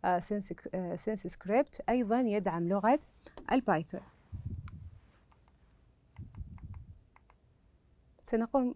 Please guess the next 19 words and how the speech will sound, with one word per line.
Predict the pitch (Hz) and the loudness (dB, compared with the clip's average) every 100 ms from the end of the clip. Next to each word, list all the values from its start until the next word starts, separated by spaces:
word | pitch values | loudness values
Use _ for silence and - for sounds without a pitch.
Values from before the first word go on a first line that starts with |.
| - | 2
آه، | 190 | 2
في | 185 214 | 2 -2
هذا | 190 202 190 | 0 0 -2
الدرس | 156 208 247 - - | -2 0 0 -2 -4
ببرمجة | 196 220 208 175 170 - | 0 2 0 -2 -4 -6
العقد | 160 175 233 247 277 - - - _ - | -2 -2 0 2 0 -2 -20 -20 _ 0
باستخدام | 196 196 196 - 185 220 180 | 0 0 -6 -4 0 2 2
لغة | 175 214 233 277 - | 2 4 4 2 -2
البايثون. | 196 185 175 175 254 294 | -6 -4 -4 -2 2 2
إذن | 170 180 | 2 0
هذا | 185 190 190 | 0 -2 0
هو | 180 196 208 269 - - - 214 | -2 0 0 0 -6 -20 -2 2
برمج-، | 214 202 185 | 4 4 4
آه، | 190 185 | 2 2
برنامج | 175 185 214 190 175 | 0 0 2 2 -2
الكاب | 170 202 | -4 -2
كربون | 190 - 185 170 233 269 | -2 -4 -4 -2 0 2
يحاكي | 202 - 220 - 233 | 0 2 0 0 0
مدينة | 202 175 202 208 226 | 0 0 -2 0 0